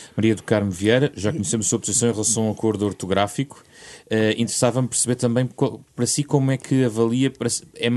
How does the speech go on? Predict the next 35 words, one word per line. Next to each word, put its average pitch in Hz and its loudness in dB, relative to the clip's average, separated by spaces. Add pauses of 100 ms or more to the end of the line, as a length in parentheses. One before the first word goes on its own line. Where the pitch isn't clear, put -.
(100)
é 117 2
mais 123 2
relevante 113 0
o 104 -4
testemunho, 110 -2 (680)
eh, 92 -2 (180)
empírico, 135 0
deixe-me 117 0
dizer-lhe, 104 -2
daquilo 101 -4
que - -20
traz 110 -2
em 104 -4
relação 101 -2
ao 104 -2
testemunho 107 -4
dos 95 -6
seus 98 -2
alunos 98 -2
sobre 101 -4
a - -6
forma 101 -2
como 107 0 (260)
a 101 0
língua 107 0
portuguesa 104 -2
entrou, 110 0
ou, 131 0
por 135 -2
exemplo, 127 -2 (300)
notas 110 -2
de 95 -6
exames, 120 0
percentagens 101 -2
de, 95 -4